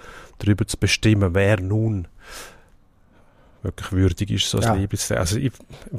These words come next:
Speaker 1: ich würde als Li-, als Spieler würde niemals ein Liebli abziehen für so einen.
Speaker 2: Nein, ist lächerlich.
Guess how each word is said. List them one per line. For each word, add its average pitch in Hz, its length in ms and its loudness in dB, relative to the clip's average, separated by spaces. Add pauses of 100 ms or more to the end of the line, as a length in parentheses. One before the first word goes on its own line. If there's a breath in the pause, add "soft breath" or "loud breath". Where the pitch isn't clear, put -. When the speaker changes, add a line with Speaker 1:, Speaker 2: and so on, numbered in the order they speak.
(140)
Speaker 1:
ich 175 280 4
würde 139 140 10
als 117 120 4
Li-, 135 200 6
als 120 160 0
Spieler 147 260 6
würde 104 120 4
niemals 127 680 6
ein 120 40 2
Liebli 135 260 2
abziehen 117 420 0
für 113 80 -2
so 113 240 2
einen. 98 340 -6 (180)
Speaker 2:
Nein, 135 180 2
ist - 100 -2
lächerlich. 151 600 -4